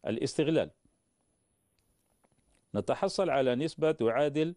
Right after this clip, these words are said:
صفر فاصل أربعة وثلاثين، أي أربعة وثلاثين بالمئة من إجمالي فائض الاستغلال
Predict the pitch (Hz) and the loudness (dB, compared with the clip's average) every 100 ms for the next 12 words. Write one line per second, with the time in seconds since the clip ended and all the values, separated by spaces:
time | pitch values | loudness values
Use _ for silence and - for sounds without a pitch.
0 | _ - 165 151 135 151 - 160 - 131 | _ -10 -6 -4 -2 -2 0 -2 -2 -2
1 | 127 123 - 131 120 113 95 123 120 113 | 2 0 0 0 0 -2 0 0 2 2
2 | 110 113 120 110 151 175 175 _ _ - | 0 0 0 0 2 0 -2 _ _ -6
3 | 120 143 143 120 113 117 - 104 110 143 | -2 0 2 2 0 -2 -4 -4 -2 0
4 | 117 - 139 135 113 107 - 110 123 117 | 0 0 -2 -2 -4 -6 -6 -4 -2 0
5 | 147 156 | 2 0